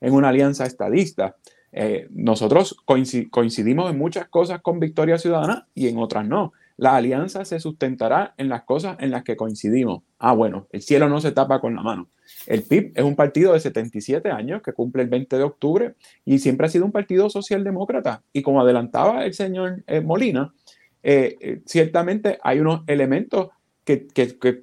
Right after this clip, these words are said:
que, que tienen que atenderse. Y, y, por ejemplo, en la socialdemocracia, el capital privado existe, pero el enfoque central de un sistema socialdemócrata es que los servicios esenciales,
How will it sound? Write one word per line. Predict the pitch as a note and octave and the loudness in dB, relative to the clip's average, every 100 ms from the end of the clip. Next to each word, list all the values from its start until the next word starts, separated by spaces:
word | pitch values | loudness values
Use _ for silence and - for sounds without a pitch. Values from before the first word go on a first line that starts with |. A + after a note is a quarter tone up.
| _ | _
que, | B2+ A#2+ - | 0 0 -2
que | A#2+ A2+ | -6 -2
tienen | C3+ G#3+ A#3 D#3+ | 2 4 2 2
que | C3+ | 2
atenderse. | - A2 A2 G#2 - F#2 _ - | 2 0 0 -2 -4 -10 _ -4
Y, | B2 - B2 | -4 2 4
y, | |
por | A2 G#2 | 6 4
ejemplo, | B2 E3 | 4 2
en | F#3+ | 2
la | C3+ | 0
socialdemocracia, | A#2 A2 G#2+ A#2+ C3 C3+ E3+ G#3+ G3 - _ _ _ - | -2 -2 0 2 0 2 2 2 0 0 _ _ _ -2
el | B2+ | 0
capital | B2 A#2 A2 G#2+ | 2 2 2 2
privado | B2+ B2 A#2 A#2 G#2 | 4 4 4 4 0
existe, | - A2+ C3 G3+ E3 _ _ _ - | -4 -8 -6 -6 -6 _ _ _ -2
pero | A#2+ A#2 - | 2 2 0
el | A#2 | -6
enfoque | G#2+ G#2+ - D3+ F#3+ G#3 | -6 -8 -2 -2 0 -4
central | F#3+ E3 D3 A2+ G#2+ | -4 -6 -4 -4 -4
de | A#2+ | -8
un | B2 | -6
sistema | C#3+ - D#3 D3+ | -8 -6 -4 -4
socialdemócrata | D#3 D3 D3 C#3+ D3 F3+ A#3 B2 A#2+ B2+ _ _ _ _ _ - | -6 -6 -4 -2 -2 -4 -4 -6 -4 -6 _ _ _ _ _ 0
es | F3 | 0
que | - D#3+ | 2 2
los | B2+ | 2
servicios | A2+ G#2+ D#3 - F3+ - | 0 0 -2 0 -4 -2
esenciales, | E3 E3 D#3+ D#3+ A#3 D3+ C#3 | -4 -2 -4 -2 0 0 -4